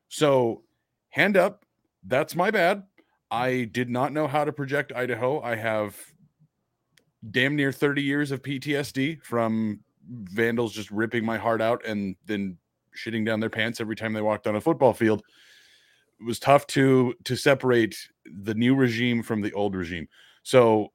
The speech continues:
this is my declaration. I'm going to ruin what little journalistic integrity we have. I will not pick against Idaho until they lose another game. Every game that they win, I will pick them next week. So Portland State, you got real lucky. I know you're top five, but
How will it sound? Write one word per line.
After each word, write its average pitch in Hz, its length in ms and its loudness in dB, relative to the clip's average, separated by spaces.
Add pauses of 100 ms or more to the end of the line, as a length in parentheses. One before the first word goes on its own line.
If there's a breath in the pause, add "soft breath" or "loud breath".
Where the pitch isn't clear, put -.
(120)
this 131 240 -2
is 151 100 -2
my 139 360 2
declaration. 120 920 0
I'm 110 160 0
going 110 220 2
to 101 60 0
ruin 131 340 2
what 113 140 0
little 147 180 4
journalistic 139 520 -2
integrity 113 460 0
we 110 220 -2
have. 101 360 0 (380)
I 120 140 4
will 110 100 2
not 110 380 0
pick 135 180 -4
against 120 320 -4
Idaho 98 480 -4
until 87 260 -8
they 90 120 -6
lose 87 240 -6
another 80 260 -8
game. 73 140 -14 (800)
Every 123 300 6
game 147 240 4
that 143 120 0
they 147 120 4
win, 208 420 4 (240 soft breath)
I 123 140 4
will 120 100 2
pick 139 240 -2
them 139 240 -2 (220)
next 120 320 -4
week. 90 260 -6 (120)
So 101 460 2 (240)
Portland 139 320 2
State, 160 360 4 (480)
you 123 100 -2
got 123 160 4
real 135 160 6
lucky. 135 460 2
I 113 40 -6
know 117 100 0
you're 120 140 0
top 123 300 -2
five, 113 300 2
but 101 260 -4